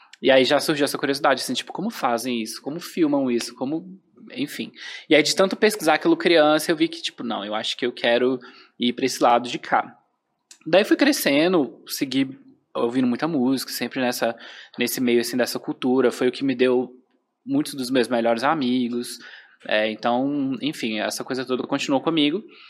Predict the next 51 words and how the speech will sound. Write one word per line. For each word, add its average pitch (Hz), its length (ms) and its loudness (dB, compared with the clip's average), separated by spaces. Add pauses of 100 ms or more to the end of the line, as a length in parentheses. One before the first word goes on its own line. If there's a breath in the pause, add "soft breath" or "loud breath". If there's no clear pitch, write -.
(440 loud breath)
E 175 60 4
aí, 196 140 6
anos 233 280 4
e 254 60 6
anos 208 160 2
depois, 214 500 6
eu 214 100 6
fui - 560 -2
parar 165 320 4
num 160 240 0
curso 147 360 -6
técnico 156 680 0
do 139 100 -4
Senai, 135 520 -4
que 131 140 -8
aqui 123 120 -6
a 120 60 -2
galera 117 280 0
de 117 60 -10
B 117 100 -2
H, 113 300 -2
a 123 100 -2
gente, 120 280 -8
que - 80 -8
a - 20 -6
gente 123 100 -12
pode 120 220 -2
falar 127 260 0
o 127 40 -2
nome, 127 280 0
porque 185 460 0 (300 loud breath)
o 165 80 4
Senai 160 480 4
aqui 156 160 0
em 151 40 0
B 151 80 2
H 139 280 4
é 156 260 4 (480)
forte. 131 540 4 (680 loud breath)
E 156 60 6
aí 160 100 8
fui 175 160 2
parar 180 280 4
lá 160 100 6
no 165 80 0
Senai, 160 540 2
nessa 165 200 0
época 160 140 -2
eu 165 60 2
já 165 60 -2
escrevia. 151 600 0